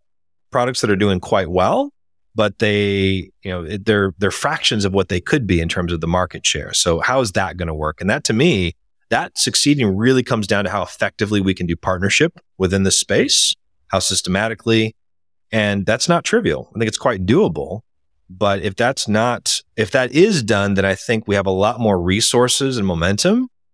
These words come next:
that can be harnessed back into the project. And if it's not,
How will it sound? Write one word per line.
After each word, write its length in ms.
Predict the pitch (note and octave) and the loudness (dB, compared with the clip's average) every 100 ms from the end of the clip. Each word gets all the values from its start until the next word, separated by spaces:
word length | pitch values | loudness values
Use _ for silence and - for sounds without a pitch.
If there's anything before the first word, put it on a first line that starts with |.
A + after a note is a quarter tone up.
| _ _ | _ _
that 200 | F#2+ F#2+ | -2 0
can 120 | - | 0
be 60 | F#2 | 0
harnessed 360 | F#2+ F#2 E2+ - | 0 -2 -2 -2
back 240 | F2+ F2+ | -2 0
into 120 | F#2+ | -4
the 60 | F2 | -2
project. 440 | G#2 G2 G2+ G#2+ | -2 0 -2 -2
And 100 | F#2+ | -4
if 120 | F2+ | -6
it's 160 | F2 - | -6 0
not, 580 | A2+ C3 G2+ F2 - | 2 2 0 -2 -4